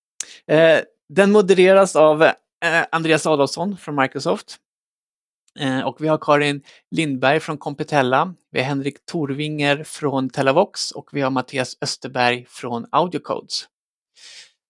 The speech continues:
Så att de täcker in liksom flera olika delar i det här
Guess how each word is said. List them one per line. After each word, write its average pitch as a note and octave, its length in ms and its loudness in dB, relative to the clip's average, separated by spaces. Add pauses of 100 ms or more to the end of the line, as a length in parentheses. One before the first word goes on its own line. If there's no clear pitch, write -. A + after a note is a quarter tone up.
(120)
Så - 60 -6
att - 60 -12
de E3+ 160 0
täcker F3 300 -2
in D#3+ 180 0
liksom C3 420 -2
flera F3 440 2
olika C#3 280 2
delar B2+ 420 4
i C3 160 -2
det B2+ 100 2
här B2 220 0